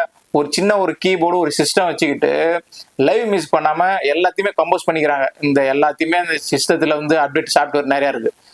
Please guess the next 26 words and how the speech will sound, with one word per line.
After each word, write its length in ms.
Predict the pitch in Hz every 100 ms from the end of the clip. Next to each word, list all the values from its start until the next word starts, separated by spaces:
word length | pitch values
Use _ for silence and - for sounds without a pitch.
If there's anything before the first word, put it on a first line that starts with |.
| _
அதை 260 | - 147 151
எடுத்து 240 | 151 190
போட்டு 240 | 165 170 185
கம்போஸ் 360 | 165 180 170 -
பண்ணி 260 | 170 180
ஒருத்தரை 540 | 214 - 151 147 156 147
கூப்பிட்டு, 500 | 180 170 214 233 - - - -
மேல் 320 | 165 175 165
சிங்கரோ 360 | 165 156 170 160
இல்ல 140 | 156 156
ஃபீமேல் 300 | 185 180 143 156
சிங்கரோ 200 | 151 151
கூப்பிட்டு 400 | 160 175 147 165
வச்சு 380 | 156 185 202 226 - - _
பாட 260 | 175 196 165
வச்சிடுறாங்க. 520 | - 147 135 135 123 - _ _ -
அப்படிதான் 380 | 147 165 185 208
இப்ப 200 | 165 165 156 147 139 135 -
இண்டஸ்ட்ரியில 520 | 160 156 151 156 143
இப்ப 540 | 143 131 123 117 117 -
போயிட்டு 300 | 151 147 120
இருக்கு. 300 | 117 117 - - _
ஆனா 500 | - 123 147 156 127 120 _ _ _ _ -
எல்லாரையும் 720 | 123 135 165 170 175 185 180
வச்சு 600 | 147 - - 143 151 151 - _ -
இசையமைத்து 1080 | 135 175 160 143 139 117 - 120 127 131